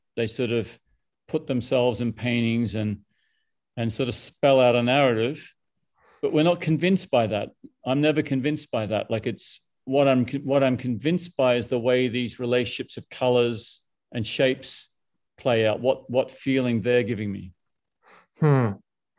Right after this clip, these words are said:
Speaker 2: So it's almost like there's a story or a narrative just in the way that the shapes,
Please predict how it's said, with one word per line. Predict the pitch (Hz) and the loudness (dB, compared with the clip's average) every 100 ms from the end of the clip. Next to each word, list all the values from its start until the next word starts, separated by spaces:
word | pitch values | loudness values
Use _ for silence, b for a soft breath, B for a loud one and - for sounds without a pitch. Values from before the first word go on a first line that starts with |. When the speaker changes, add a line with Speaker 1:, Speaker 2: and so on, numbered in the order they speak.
| B B B | B B B
Speaker 2:
So | - - | 2 4
it's | 156 | 6
almost | 185 180 165 | 6 6 4
like | 160 143 | 2 4
there's | 151 143 139 127 - - | 4 4 4 0 -4 -2
a | 143 | 0
story | - - - 165 160 151 143 135 131 - _ _ _ _ _ _ | 0 -2 -2 0 2 2 2 -2 -6 -12 _ _ _ _ _ _
or | 147 165 | 6 6
a | 151 | 6
narrative | 147 147 156 151 135 127 | 4 4 6 6 2 -2
just | 117 139 - - | -2 -2 -2 -2
in | 135 | -4
the | 127 | -2
way | 117 120 | -2 -4
that | 117 113 - | -6 -10 -4
the | 117 | -2
shapes, | - - 127 120 - - - - | 0 2 0 -2 -4 -4 -4 -6